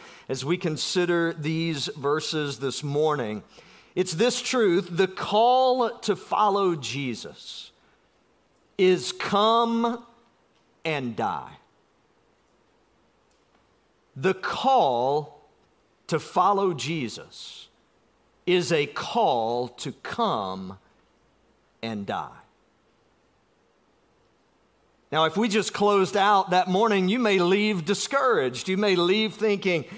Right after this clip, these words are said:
"I'm not sure I signed up for that." Imagine in this moment that Jesus' disciples, had they heard that, would probably have said,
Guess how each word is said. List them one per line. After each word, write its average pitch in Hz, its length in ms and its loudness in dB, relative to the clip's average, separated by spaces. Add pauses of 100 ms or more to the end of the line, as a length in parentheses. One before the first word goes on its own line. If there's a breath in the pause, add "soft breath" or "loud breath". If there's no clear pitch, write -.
(300 loud breath)
"I'm 262 300 2
not 208 260 2
sure 220 400 2
I 202 220 4
signed 214 540 2
up 277 240 2
for 196 200 0
that." 95 300 -4 (600 soft breath)
Imagine 226 640 2
in 208 120 2
this 190 220 0
moment 196 580 2
that 180 200 0
Jesus' 196 760 -2
disciples, 160 960 0 (220 loud breath)
had 226 340 4
they 202 220 6
heard 247 720 0
that, 180 600 4
would 190 220 0
probably 240 640 2
have 208 180 -2
said, 160 600 0